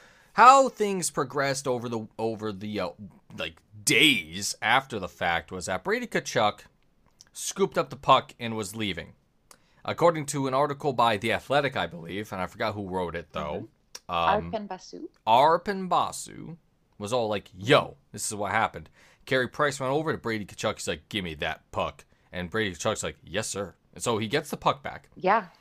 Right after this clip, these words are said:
Speaker 1: And, uh, Brendan Gallagher and Carey, um, due to questions by the media, were asked, uh, whether Tkachuk was stealing the puck. And Price said, "Yeah, I think he was."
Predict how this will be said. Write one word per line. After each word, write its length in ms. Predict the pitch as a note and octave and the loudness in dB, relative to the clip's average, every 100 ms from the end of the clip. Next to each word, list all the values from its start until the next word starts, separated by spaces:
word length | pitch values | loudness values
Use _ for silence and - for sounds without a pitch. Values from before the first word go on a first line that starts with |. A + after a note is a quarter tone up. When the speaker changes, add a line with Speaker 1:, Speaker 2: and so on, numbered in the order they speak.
| _ _ - - - | _ _ -20 -14 -4
Speaker 1:
And, 320 | A2+ A2 G2+ | -2 0 0
uh, 300 | G#2+ G#2 G2 | 2 2 4
Brendan 260 | E3+ G#3 F#3 | 4 2 2
Gallagher 460 | E3+ D#3+ C#3 C3+ | 2 2 0 -4
and 220 | B2 A#2 - | -4 -6 -4
Carey, 580 | C#3 C3 A2 G2+ G#2 - | 0 0 0 -4 -6 -6
um, 600 | G2 F#2+ F#2 F2+ F#2 - _ _ _ _ _ _ - | -4 -2 -2 -4 -8 -12 _ _ _ _ _ _ -4
due 140 | F3 | -2
to 120 | - | -2
questions 840 | - - F3+ - - F#2+ G#2 C3 - | -8 -2 -2 0 -4 -6 -6 -8 -6
by 240 | F#2+ G2 | 2 2
the 80 | F#2 | 2
media, 520 | F#2 A#2 F2+ E2 - - _ _ _ _ _ _ _ _ _ _ - | -4 -4 -4 -8 -14 -18 _ _ _ _ _ _ _ _ _ _ -8
were 180 | C#3+ C#3+ | -2 4
asked, 420 | D3+ C#3+ - - _ _ _ _ _ | 4 4 0 -10 _ _ _ _ _
uh, 380 | B2 A#2+ A#2 G#2 | 2 2 2 0
whether 580 | - D#3 D3+ D3 C3 - _ _ - | 0 0 2 2 2 -4 _ _ -10
Tkachuk 360 | C3 - D3 C#3+ | -6 -2 -2 -2
was 120 | B2+ | -4
stealing 360 | - E4 C4+ | 0 0 0
the 60 | A2+ | -2
puck. 380 | - G2 E2 - _ _ _ _ - | 0 0 0 -12 _ _ _ _ -8
And 360 | G#2 G#2 G2 - - | -4 -4 -4 -8 -2
Price 240 | B2+ A#2 | 0 2
said, 200 | B2+ A2+ | 0 0
"Yeah, 160 | E3 D#3+ | 2 2
I 60 | |
think 200 | D3 F3+ | 0 -8
he 80 | E3+ | -4
was." 540 | F3 E3 F#2 F2+ F2 | 2 2 2 -4 -12